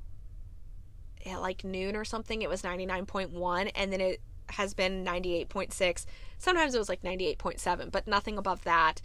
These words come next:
And then back to my, like, I'm at, like, ninety-seven four, um, since then. Um, so took a test Monday morning, again, negative. So I was like, "Okay." My throat didn't hurt anymore. Um,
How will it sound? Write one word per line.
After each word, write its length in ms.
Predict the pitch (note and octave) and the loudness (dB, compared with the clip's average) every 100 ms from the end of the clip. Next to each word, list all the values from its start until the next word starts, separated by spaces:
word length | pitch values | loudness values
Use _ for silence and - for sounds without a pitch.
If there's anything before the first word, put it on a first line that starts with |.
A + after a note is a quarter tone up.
| - - - | -10 -10 2
And 160 | - B3 | 6 8
then 180 | C4+ A#3+ - | 8 6 6
back 200 | G#3+ G#3+ | 6 6
to 100 | G#3+ | 2
my, 140 | F#3 | 2
like, 240 | F3 F3 - | 0 0 0
I'm 140 | F#3 | 0
at, 100 | F3 | -2
like, 160 | F3+ - | -4 -4
ninety-seven 520 | F3 F3 F#3 E3+ E3+ | -4 -4 -4 -4 -4
four, 360 | - - - F#3+ - - - | -2 -2 -2 -4 -10 -10 6
um, 380 | G3 G3 E3+ F3+ - - - - - - - - - - - - - - | 12 12 12 8 -2 -8 -8 -8 -10 -10 -12 -10 -12 -12 -12 -10 -8 0
since 260 | - F#3 | 4 4
then. 180 | - - - - - - - | 2 -2 -4 -8 -10 -4 8
Um, 520 | A3 G#3 G3 F#3 G3 - - - - - - A3+ | 10 12 10 6 2 -8 -12 -10 -12 -10 -4 0
so 640 | - A#3 A3 G#3+ G#3 G#3+ - - - | 6 8 8 8 6 2 -2 -10 -4
took 180 | - B3+ | 2 4
a 60 | D4+ | 6
test 380 | C#4 A#3 B3 | 8 8 6
Monday 200 | A#3 G#3+ | 2 2
morning, 460 | G3+ F3+ E3+ E3 A#3+ - - | 2 2 2 -2 -4 -8 0
again, 460 | G#3 G3 E3+ G#3+ A#3+ - | 4 6 6 4 -4 -4
negative. 460 | G3 D#3+ D#3+ E3+ - - - - - | -2 0 0 0 -2 -6 -8 -8 -6
So 280 | - A#3 A3 | 2 8 8
I 80 | G#3+ | 8
was 120 | G#3 | 6
like, 160 | F3+ - | 0 2
"Okay." 400 | F#3 A#3 F4 G#4 - - - - | 2 4 2 2 -4 -8 -8 2
My 140 | G#3 | 4
throat 220 | G#3 G#3 | 6 4
didn't 200 | G3+ F#3 | 4 0
hurt 200 | - G3+ | 2 4
anymore. 480 | C4 D4 D4 D#4 F4+ F#4 - - - - | 4 2 4 4 4 0 -10 -12 -10 6
Um, 380 | A3 G3+ F#3+ F#3 | 10 12 10 6